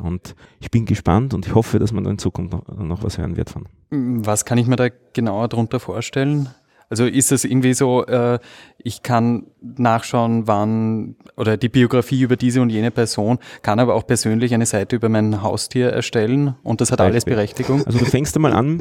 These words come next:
Speaker 1: quasi mit einem leeren Wiki und dann fängst du an zu suchen und findest zum Beispiel auf meinem Wiki eine Seite oder auf einem Wiki, das die Wikimedia Foundation, äh, was erstellt hat. Die Seite gefällt dir, also holst du die, sie dir in dein Wiki herein.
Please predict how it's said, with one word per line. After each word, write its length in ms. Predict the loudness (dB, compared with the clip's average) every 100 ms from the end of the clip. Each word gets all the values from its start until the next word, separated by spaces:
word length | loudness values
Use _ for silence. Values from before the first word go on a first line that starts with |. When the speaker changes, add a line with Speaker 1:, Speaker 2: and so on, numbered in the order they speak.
| -2
Speaker 1:
quasi 320 | 2 2 2
mit 140 | 0 0
einem 220 | 0 4
leeren 260 | 4 4 2
Wiki 240 | 0 -2 -4 -16 _
und 140 | -10 -8
dann 100 | -4
fängst 260 | -4 -2
du 40 | -4
an 80 | -4
zu 100 | -8
suchen 380 | -4 -4 -4 -10 -12 -20 -14
und 180 | -10 -8
findest 480 | 0 2 4 0 -4
zum 140 | -8 0
Beispiel 340 | 2 2 -2
auf 100 | -4
meinem 320 | 0 2 4 2
Wiki 320 | 0 0 0
eine 180 | 0 2
Seite 460 | 2 0 -2 -6 -6
oder 260 | -6 -4
auf 180 | -4 -6 -14 -20 -20 -4
einem 300 | 0 0 0
Wiki, 480 | -2 2 2 2 2
das 240 | 0 0 0
die 280 | 2 4
Wikimedia 460 | 2 0 4 6 6
Foundation, 640 | 4 0 0 -2 -4 -8 -12 _
äh, 100 | -4
was 160 | -2 -2
erstellt 380 | -4 0 0 0
hat. 320 | -2 -4 -10
Die 60 | 0
Seite 260 | 0 2
gefällt 380 | -2 2 0 2
dir, 100 | 0
also 220 | 0 -2
holst 260 | -4 -4 -4
du 60 |
die, 140 | -4 0
sie 400 | 2 2 -2 -2
dir 160 | 0 0
in 120 | 0
dein 220 | 0 0
Wiki 260 | -2 -4 -2
herein. 360 | 0 0 0